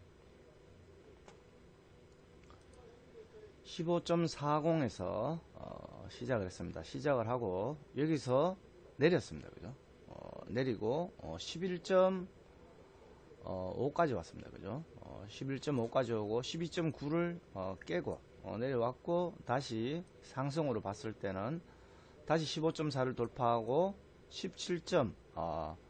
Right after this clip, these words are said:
구공 근처까지 왔죠. 종가가 여기서 끝이 났습니다. 그리고 다우가 그 다음날 이루어졌죠. 그죠? 여기가 다우가 이루어졌는데 또 올랐습니다. 이렇게. 그러면 현재 십칠 점 구에서, 어, 이십오 점,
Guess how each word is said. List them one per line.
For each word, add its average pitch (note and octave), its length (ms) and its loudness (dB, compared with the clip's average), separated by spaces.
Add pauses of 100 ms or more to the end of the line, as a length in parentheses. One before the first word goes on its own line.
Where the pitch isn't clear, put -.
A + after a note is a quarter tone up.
(380)
구공 C#3+ 280 2
근처까지 G#2 440 -2
왔죠. D#2+ 240 -10
종가가 C3 440 2
여기서 C#3 220 -4
끝이 - 160 -14
났습니다. E2 420 -10
그리고 G2 220 -2
다우가 D#3 680 4 (720)
그 A#2 120 -6
다음날 D3+ 420 8
이루어졌죠. F#2 400 -6
그죠? G2 240 -6 (360)
여기가 G#2+ 320 -2
다우가 B2+ 380 4
이루어졌는데 A2+ 440 0
또 C#3+ 100 -4
올랐습니다. D#3 480 0
이렇게. - 320 -10 (1200)
그러면 D#3 240 8
현재 D3+ 160 8
십칠 G#3+ 600 4
점 G#3 280 10 (380)
구에서, D3+ 720 8
어, F2 240 0
이십오 A#2 340 0
점, - 220 -6